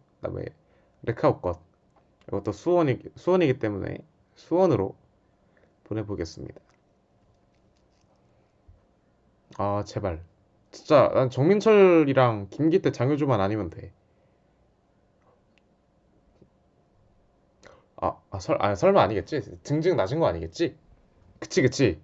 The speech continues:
그치, 구대성. 오, 좋아, 좋아. 오, 다행이다. 일-, 일단 정민철은 안 나왔어요. 나름 긴장 많이 했는데. 아주 좋습니다. 그래서 이렇게 해서 레전드.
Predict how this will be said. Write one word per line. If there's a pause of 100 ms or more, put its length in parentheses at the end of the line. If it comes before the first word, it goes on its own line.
그치,
구대성.
오, (600)
좋아,
좋아. (1120)
오, (440)
다행이다.
일-, (180)
일단
정민철은
안
나왔어요. (160)
나름
긴장
많이
했는데. (1080)
아주
좋습니다. (2500)
그래서
이렇게
해서 (220)
레전드.